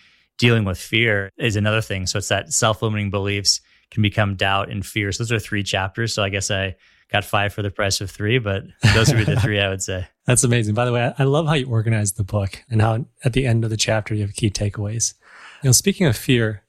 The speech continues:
Speaker 2: I, I remember now one of the stories about Brazil. Can you tell us what happened in Brazil around fear?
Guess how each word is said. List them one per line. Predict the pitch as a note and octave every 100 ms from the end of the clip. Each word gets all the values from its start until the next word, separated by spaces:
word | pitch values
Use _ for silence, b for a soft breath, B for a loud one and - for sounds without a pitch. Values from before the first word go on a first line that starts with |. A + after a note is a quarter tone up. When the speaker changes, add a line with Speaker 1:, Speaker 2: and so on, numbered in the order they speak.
| _ _ -
Speaker 2:
I, | C3+
I | F3
remember | B2 B2+ B2
now | G#2+ G#2 A2+ A#2 -
one | C3+
of |
the | B2+
stories | - C3+ C3 A2 - - B B B B _ _ _
about | B2 G2+ A2+ A2+ -
Brazil. | - A#2 C3 E3+ - -
Can | B2+
you |
tell | C3 - F3
us | E3 - - _ _ _
what | B2
happened | F#2+ C3+ - D#3+
in |
Brazil | C#3 A2+ A2 C#3+ A#2+ - _
around | A#2 A2 G#2+
fear? | G#2+ - A#2+ G#2 -